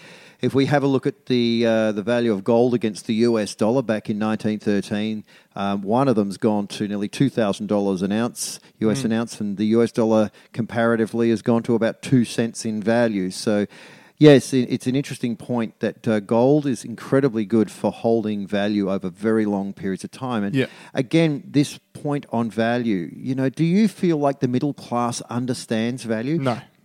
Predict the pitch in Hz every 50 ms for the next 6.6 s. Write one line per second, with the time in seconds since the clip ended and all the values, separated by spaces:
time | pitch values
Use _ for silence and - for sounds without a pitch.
0 | _ _ _ - 151 156 151 143 123 107 92 95 98 139 143 127 110 - - -
1 | - _ - - - - - - 160 202 196 160 160 156 - 175 185 143 185 170
2 | 170 165 160 160 165 147 127 127 - - 143 160 175 220 330 311 240 220 214 -
3 | 190 - - - 151 147 143 139 131 - - 135 135 143 127 - - 127 120 117
4 | 110 - - 127 123 117 - - 139 131 131 131 127 - 139 147 165 151 - -
5 | 123 - - - 113 98 92 98 107 107 - - 123 107 - - 127 123 - -
6 | 120 - - 120 113 110 98 98 - - -